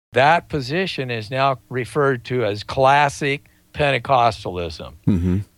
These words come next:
Speaker 1: Most Pentecostals still believe that. For example, the largest denomination, church denomination in Pentecostalism is the Assemblies of God.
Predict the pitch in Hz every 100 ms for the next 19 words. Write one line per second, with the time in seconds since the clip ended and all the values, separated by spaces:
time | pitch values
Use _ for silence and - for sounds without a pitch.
0 | _ - 127 165 180 - 180 180 170 151
1 | 131 123 123 110 - 147 147 143 135 131
2 | 113 92 78 85 - 127 120 104 151 147
3 | 120 - - - _ _ - 110 113 135
4 | 165 156 160 - 151 147 147 151 160 143
5 | 120 117 107 120 120 120 135 _ - 151
6 | 151 135 - 135 139 147 135 117 101 92
7 | 92 104 98 107 107 117 131 127 139 123
8 | - 98 85 85 78 80 92 - _ -
9 | _ _ 117 135 127 113 110 117 104 95
10 | 127 123 131 127 127 110 113 117 98 69
11 | 71